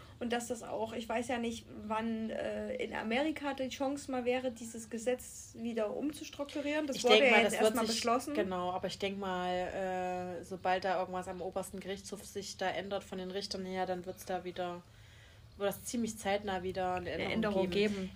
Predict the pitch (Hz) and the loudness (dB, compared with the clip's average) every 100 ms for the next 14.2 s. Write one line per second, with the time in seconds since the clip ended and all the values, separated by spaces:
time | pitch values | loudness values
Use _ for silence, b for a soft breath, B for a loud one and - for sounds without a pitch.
0 | - 202 196 190 180 233 269 - 190 - | -2 0 2 0 0 0 0 -6 -8 -8
1 | 208 214 185 175 240 302 214 208 - 165 | -2 0 0 0 -2 -2 -4 -6 -10 -2
2 | 247 - - 156 156 - 165 - - 151 | -2 -2 -8 -8 -10 -8 -10 -8 -10 -10
3 | 151 165 175 185 202 - 190 185 170 180 | -6 0 2 2 0 -4 -4 -2 -2 0
4 | 233 - 196 185 185 185 180 170 202 208 | 0 -2 -6 -4 -2 0 0 -2 -4 -6
5 | - 214 208 202 196 - 214 214 202 190 | -8 0 2 2 -2 0 2 2 -2 -4
6 | - 185 180 196 196 180 185 185 190 185 | -4 -8 -6 -6 -4 -4 -2 -2 0 6
7 | 214 226 220 208 208 208 190 - 196 202 | 10 12 10 10 8 8 4 2 4 2
8 | 208 - 202 233 220 202 190 180 226 220 | 0 -4 2 6 8 6 2 0 0 -2
9 | 214 208 185 170 202 202 196 185 185 - | -4 -2 -2 0 -2 -2 -2 0 0 -6
10 | - - 185 175 175 175 170 170 170 - | -10 -6 -6 -6 -8 -8 -8 -10 -12 -8
11 | 185 196 196 190 190 220 233 - 269 220 | 0 2 2 0 2 0 0 -4 0 2
12 | 175 208 214 226 208 196 185 156 202 202 | 2 2 0 -2 0 -2 -2 -4 -4 -4
13 | 185 170 170 151 139 - - - - 185 | -4 -2 -2 -2 -4 -6 -18 -16 -8 -6
14 | 180 | -6